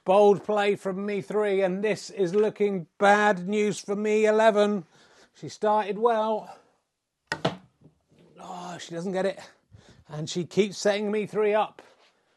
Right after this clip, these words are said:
Although, oh, the blue's slightly in the way, but me three eats up chances like that for breakfast. He just gobbles them up. And he's potted the green. This is the highest break so far. A break of four.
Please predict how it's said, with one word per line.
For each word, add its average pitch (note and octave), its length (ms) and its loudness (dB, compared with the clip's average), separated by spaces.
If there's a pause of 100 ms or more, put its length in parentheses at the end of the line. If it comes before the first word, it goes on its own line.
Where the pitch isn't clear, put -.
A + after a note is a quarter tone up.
(160)
Although, F#3 540 -4
oh, C#3 580 -2
the - 60 -16
blue's C3+ 320 -8
slightly E3 280 -8
in D#3+ 40 -10
the D#3+ 80 -8
way, D#3+ 140 -2
but C#3+ 160 -8
me D#3 120 -6
three D#3 500 -8 (600)
eats G3 300 -10
up G3 160 -8
chances E3 400 -12
like E3 100 -14
that D3+ 160 -18
for D3+ 60 -18
breakfast. - 360 -20
He C#3 60 -16
just D3 240 -20
gobbles E3+ 320 -14
them D3 120 -16
up. - 120 -20 (1400)
And A#2 140 -16
he's G#2+ 120 -16
potted D3+ 540 -6
the A#2 200 -8 (100)
green. F3+ 540 -4 (960)
This B2 140 -8
is - 40 -12
the C#3 80 -2
highest F#3+ 340 4
break G3+ 320 0
so G3+ 220 -2
far. G3 480 2 (460)
A - 520 -20
break D3+ 300 -10
of C#3+ 60 -14
four. F3+ 500 2